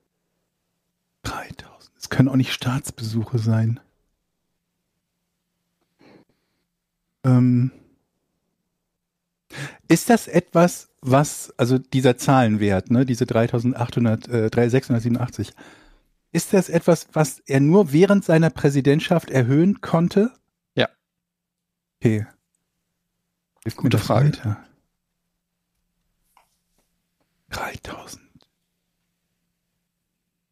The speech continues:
Speaker 1: Ähm, geht es um etwas Materielles? Also zum Beispiel dreitausendachthundert, äh, sechshundert Kochtöpfe oder
Speaker 2: Nee.
Speaker 1: so?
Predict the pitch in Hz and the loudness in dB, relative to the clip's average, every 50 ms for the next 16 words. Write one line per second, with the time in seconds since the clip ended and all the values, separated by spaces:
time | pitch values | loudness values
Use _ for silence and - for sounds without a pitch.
0 | _ _ _ _ _ _ _ - 143 143 143 147 139 143 170 190 - - - - | _ _ _ _ _ _ _ -2 0 2 2 2 2 2 2 0 0 -4 -4 -2
1 | 160 151 143 - 147 127 139 151 156 - - 139 127 117 117 147 190 175 151 220 | 0 0 2 0 0 0 2 0 0 0 0 -2 0 2 2 4 4 4 4 2
2 | - - - - _ _ _ _ _ _ _ _ _ _ _ _ _ _ _ _ | 0 -6 -18 -20 _ _ _ _ _ _ _ _ _ _ _ _ _ _ _ _
3 | - 120 113 110 110 - 139 123 120 120 - - 131 117 123 113 110 110 - 117 | -2 0 0 0 -2 -2 0 0 0 0 0 -2 -2 0 0 0 0 0 -2 -2
4 | 113 120 117 113 120 - - - - 156 - 131 120 - - 123 120 117 117 - | -2 -2 -2 -4 -4 -10 -18 -16 -12 -6 -4 -4 -4 -4 -4 -2 -2 -2 0 0
5 | 127 113 113 131 123 - - 127 117 - - - - 139 - - - 110 101 - | 0 0 2 0 -2 -2 -2 -4 -4 -4 -4 -2 -2 -2 -2 -2 -4 -4 -4 -4
6 | - - 110 107 107 107 107 110 113 113 117 135 | -6 -6 -6 -4 -2 -2 -2 0 0 -2 -2 -4